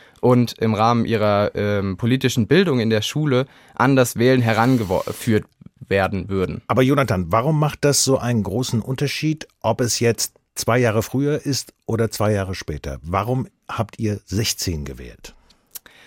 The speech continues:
Speaker 1: Das macht einen Riesenunterschied, ob ich jetzt mit achtzehn oder mit sechzehn wählen darf,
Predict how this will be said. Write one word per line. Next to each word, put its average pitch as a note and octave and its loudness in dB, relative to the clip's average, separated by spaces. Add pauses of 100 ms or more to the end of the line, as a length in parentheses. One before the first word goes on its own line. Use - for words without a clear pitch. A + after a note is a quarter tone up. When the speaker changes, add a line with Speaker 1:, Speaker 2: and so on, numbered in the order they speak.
(720)
Speaker 1:
Das D3 4
macht E3+ 2
einen C#3 4
Riesenunterschied, B2 0
ob G#2+ -2
ich A2 -4
jetzt A2 -2
mit G#2+ -4
achtzehn B2 0
oder G#2+ 0
mit G#2+ -2
sechzehn G2 -2
wählen F#2+ -2
darf, G2+ 0